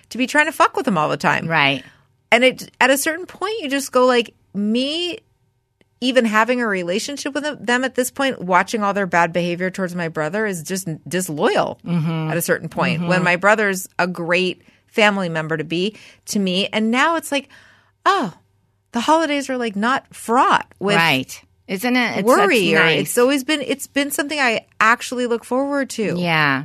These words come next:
Speaker 2: Yeah.
Speaker 1: I can't wait to get there. We, and somebody put a meme up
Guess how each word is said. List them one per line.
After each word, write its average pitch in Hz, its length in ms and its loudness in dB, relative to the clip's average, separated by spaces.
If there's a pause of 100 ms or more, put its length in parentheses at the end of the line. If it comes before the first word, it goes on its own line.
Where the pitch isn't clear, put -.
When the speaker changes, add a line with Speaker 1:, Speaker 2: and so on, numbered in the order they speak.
(160)
Speaker 2:
Yeah. 160 400 -4
Speaker 1:
I 233 60 2
can't 262 260 0
wait 269 200 0
to 254 80 -4
get 262 300 0
there. 175 340 2
We, 214 280 -2 (520)
and 254 320 2 (640)
somebody 330 460 0
put 277 240 0
a 226 60 0
meme 196 460 -2
up 151 340 -6